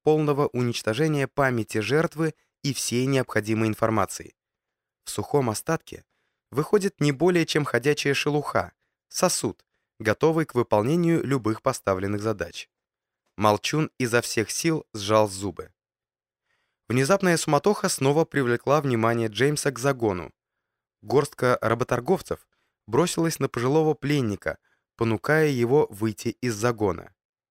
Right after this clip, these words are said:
По рваной фланелевой рубашке и грязным джинсам понятно, что в плену он находится очень долго. Как только пленник вышел из загона, остальные мордовороты принялись пинать и бить его током,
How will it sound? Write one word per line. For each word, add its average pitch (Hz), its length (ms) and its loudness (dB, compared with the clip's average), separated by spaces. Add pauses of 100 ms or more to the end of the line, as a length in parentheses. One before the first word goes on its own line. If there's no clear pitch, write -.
(760)
По 101 140 0
рваной 117 400 0
фланелевой 107 640 0
рубашке 104 580 -2 (100)
и 107 80 -6
грязным 104 520 -2
джинсам 104 520 -4 (420)
понятно, 135 600 0 (380)
что - 280 -4
в - 80 -6
плену 107 420 0
он 160 140 2
находится 120 720 -2
очень 104 380 0
долго. 87 440 -2 (720)
Как - 180 -8
только 170 280 0
пленник 156 440 0
вышел 123 380 0
из 120 80 0
загона, 120 540 0 (460)
остальные 143 520 0
мордовороты 127 640 2
принялись 165 500 0
пинать 139 540 -2
и 131 80 -2
бить 117 340 -8
его 143 180 0
током, 127 480 0